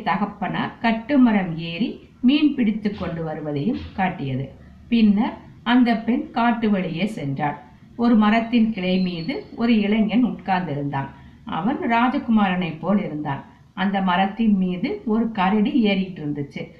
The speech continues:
ராஜகுமாரன் அதை கவனியாமல் வேறு திசையில் பார்த்து கொண்டிருந்தான். அந்த பெண் கூச்சலிட்டு விட்டு ஓடினாள். கரடி அந்த பெண்ணை துரத்தியது. ஞாபகம் இருக்கா? இது என்னன்னு சுந்தர சோழர் சொல்றாருல, அதேதான்.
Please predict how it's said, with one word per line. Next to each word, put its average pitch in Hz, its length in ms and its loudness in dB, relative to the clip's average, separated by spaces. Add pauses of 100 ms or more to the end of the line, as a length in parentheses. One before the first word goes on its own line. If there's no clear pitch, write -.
(200)
ராஜகுமாரன் 196 800 0
அதை 185 260 -2
கவனியாமல் 170 760 -4 (100)
வேறு 254 360 0
திசையில் 190 500 -4
பார்த்து - 320 -2
கொண்டிருந்தான். 147 680 -8 (360)
அந்த 185 340 0
பெண் 220 280 -2 (160)
கூச்சலிட்டு 269 680 -2
விட்டு 165 240 -6 (100)
ஓடினாள். 151 480 -4 (400)
கரடி 196 400 2 (140)
அந்த 202 320 2
பெண்ணை 185 400 0 (100)
துரத்தியது. 190 580 -4
ஞாபகம் 185 420 -2
இருக்கா? 180 280 -4
இது 208 140 2
என்னன்னு 180 380 -2
சுந்தர 220 380 -2
சோழர் 190 340 -2
சொல்றாருல, 190 560 0
அதேதான். 180 480 -2